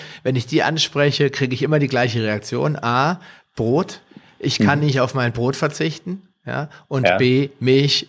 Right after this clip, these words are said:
Speaker 1: ich will nicht ohne Milch oder ich kann nicht ohne Milch leben. Und das sind ja so Sachen, die für mich irgendwie ein Suchtpotenzial ausstrahlen.
Speaker 2: Genau.
Speaker 1: Weil, weil nur jemand, der Angst hat, was zu verlieren, was ihm sehr am Herzen liegt oder eben was sich irgendwo eingepflanzt hat, als da geht's nicht ohne.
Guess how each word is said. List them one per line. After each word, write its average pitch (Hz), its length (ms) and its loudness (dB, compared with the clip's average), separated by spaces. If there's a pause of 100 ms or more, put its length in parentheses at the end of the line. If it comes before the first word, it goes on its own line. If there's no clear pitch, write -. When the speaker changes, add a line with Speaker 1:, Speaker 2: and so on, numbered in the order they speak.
(140)
Speaker 1:
ich - 200 -8
will 135 140 2
nicht 135 220 -4
ohne 120 240 -4
Milch 117 280 -2
oder 110 100 -2
ich - 100 -8
kann 120 160 -2
nicht 117 140 -6
ohne 104 160 -4
Milch 104 280 -6
leben. 92 280 -6
Und 104 100 -4
das 123 120 0
sind 143 120 2
ja 135 140 4
so 131 140 2
Sachen, 131 320 0
die 123 100 -4
für 127 100 -4
mich 127 200 -2
irgendwie 117 200 -2
ein 110 60 -10
Suchtpotenzial 101 840 -4
ausstrahlen. 90 480 -6 (540)
Speaker 2:
Genau. 85 300 0 (300)
Speaker 1:
Weil, 123 160 0
weil 135 60 0
nur 139 260 2
jemand, 151 460 2
der 135 160 4
Angst 156 320 -2
hat, 156 120 2
was 151 180 -4
zu 143 80 -2
verlieren, 139 500 0
was 123 200 -2
ihm 120 200 -2
sehr 143 240 4
am 120 100 0
Herzen 131 440 -2
liegt 120 220 -4
oder 117 200 0
eben 117 440 -2
was 117 280 -4
sich 123 160 -4
irgendwo 113 340 0
eingepflanzt 113 840 -2
hat, 120 160 -2
als 110 300 -6
da 120 140 -2
geht's 135 320 0
nicht 110 180 0
ohne. 113 280 -2